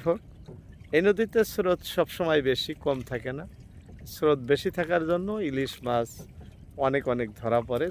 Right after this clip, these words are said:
যখন ইলিশ আসে। বর্তমান আছে,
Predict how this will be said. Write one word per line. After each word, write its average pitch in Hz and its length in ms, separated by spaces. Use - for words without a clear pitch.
যখন 110 220
ইলিশ 98 200
আসে। - 220
বর্তমান 180 400
আছে, 190 220